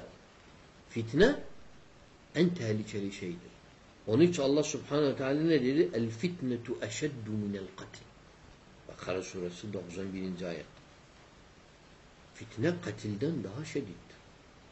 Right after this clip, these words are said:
Fitne kötüdür. "Ve katiluhum hatta la tekunu fitne." Onlardan savaş edin, hatta yer üzerinde fitne olmasın.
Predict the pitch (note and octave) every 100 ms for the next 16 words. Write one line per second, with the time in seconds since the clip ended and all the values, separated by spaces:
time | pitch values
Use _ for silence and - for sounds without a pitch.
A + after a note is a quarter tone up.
0 | - - - - - - - - - G#2+
1 | G3+ - - - - - - G2 G3 A3
2 | F3+ - - - - - - - - -
3 | - - G#2+ G#2+ A#2 A2+ A2 B2 C#3+ F3
4 | A#2+ A2+ G#2+ - F3 - - B2 B2 D#3
5 | - - A#2+ - F3 E3 F3 G#3 - -
6 | - - D3+ C3 A#2+ - - - - -
7 | - - - - - - - - - -
8 | - - - - - G2 A#2 A2+ A#2 A2+
9 | A#2 C3 D#3 C#3+ C3+ F3 F3 G#2+ - A#2
10 | A#2 B2 A#2+ A2+ A2+ A2+ A#2+ A#2 A2+ B2+
11 | C#3+ A2+ -